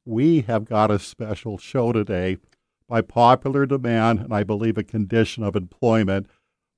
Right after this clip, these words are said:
we have Skip and Sharon Lange back from the Psychic Spectrum radio show. They are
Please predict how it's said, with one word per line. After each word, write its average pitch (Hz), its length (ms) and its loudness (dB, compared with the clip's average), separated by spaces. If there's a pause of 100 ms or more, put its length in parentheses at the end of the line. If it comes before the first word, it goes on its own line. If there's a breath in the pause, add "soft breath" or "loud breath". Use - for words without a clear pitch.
(140)
we 113 180 2
have 113 300 0
Skip - 360 0
and 117 120 -2
Sharon 110 440 2
Lange 113 460 2
back 98 340 2
from 101 100 -6
the 101 120 -6
Psychic 104 520 0
Spectrum 101 480 -4
radio 98 480 0
show. 87 420 -6 (560)
They 117 300 4
are 120 460 6